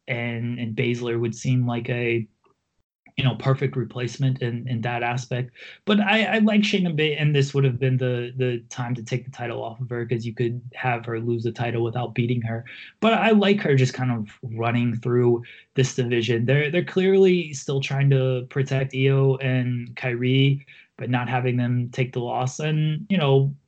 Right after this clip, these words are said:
Bianca passed out instead of tapped out, I believe. So they're, I like the N X T women's division. Just a lot of really good wrestlers. I feel like they're trying to build up Candice LeRae a little bit, which is the right move. Candice LeRae sort of taking the title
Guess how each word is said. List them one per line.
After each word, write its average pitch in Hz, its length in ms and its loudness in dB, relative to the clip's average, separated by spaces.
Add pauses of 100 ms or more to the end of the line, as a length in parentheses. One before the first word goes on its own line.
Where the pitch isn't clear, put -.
(280)
Bianca 139 640 2
passed - 320 -8
out 123 280 -6
instead 131 220 -6
of - 80 -14
tapped 120 300 -10
out, 123 160 -4
I 123 40 -4
believe. 127 340 2
So 123 440 -2 (920)
they're, 226 460 2 (320)
I 185 100 2
like 208 420 6
the 175 200 0
N 147 120 2
X 143 220 0
T 127 420 -2
women's 117 500 -2
division. 110 440 -4
Just 127 200 -4
a 170 60 -2
lot 160 320 2
of 147 180 6
really 147 280 6
good 135 360 4
wrestlers. 131 640 2 (540)
I 143 60 -2
feel 185 240 2
like 180 200 2
they're 165 460 2
trying 156 460 -4
to 160 60 0
build 151 340 -2
up 160 200 -8
Candice 160 440 -4
LeRae 151 420 2
a 170 60 -4
little 180 220 2
bit, 196 240 4
which 139 220 2
is 127 380 2
the 135 120 0
right 135 320 2
move. 143 540 4
Candice 170 360 0
LeRae 139 440 4
sort 135 200 -2
of 127 80 -4
taking 131 320 2
the 123 80 4
title 127 500 2